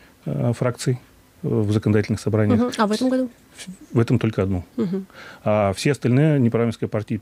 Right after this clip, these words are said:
Speaker 1: тоже пять. То есть в прошлом году мы достаточно, э, продуктивнее поработали, но это зависит от региона. Например,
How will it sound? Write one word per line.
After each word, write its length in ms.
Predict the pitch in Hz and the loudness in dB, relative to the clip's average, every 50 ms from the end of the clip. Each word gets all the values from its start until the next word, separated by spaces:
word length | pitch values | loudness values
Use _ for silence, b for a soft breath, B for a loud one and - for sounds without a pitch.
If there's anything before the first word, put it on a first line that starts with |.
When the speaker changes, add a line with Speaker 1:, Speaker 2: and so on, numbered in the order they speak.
| - _ _ | -10 _ _
Speaker 1:
тоже 220 | - 104 107 101 | 0 2 2 2
пять. 260 | - 98 85 - - b b b b b b - | 0 -2 -4 -4 -8 b b b b b b -4
То 60 | - | -4
есть 100 | 92 - | -4 -2
в 40 | - | 0
прошлом 260 | - 117 - 139 110 | -2 0 2 2 2
году 220 | 107 104 120 120 | 2 4 4 4
мы 120 | 117 107 104 | 4 4 2
достаточно, 600 | 110 104 - 107 104 - - - 117 101 98 B B B B B B - | 2 0 -2 -4 -4 -4 -4 -4 -2 -2 -2 B B B B B B -4
э, 160 | - 107 110 107 | -2 -2 -2 0
продуктивнее 500 | - 110 104 104 - - 110 101 98 90 | 0 0 0 0 0 0 2 2 2 2
поработали, 460 | - 101 113 113 156 175 - 160 127 | 2 0 2 2 0 0 2 2 4
но 240 | 113 117 139 143 127 | 4 4 4 4 4
это 140 | 123 - 117 | 2 2 2
зависит 340 | 104 120 123 120 - 117 113 | 2 2 2 2 2 2 2
от 100 | 107 120 | 2 2
региона. 440 | 120 120 120 127 143 156 156 135 | 2 4 4 6 6 6 6 4
Например, 340 | 117 101 117 107 107 101 101 | 2 2 2 2 2 2 0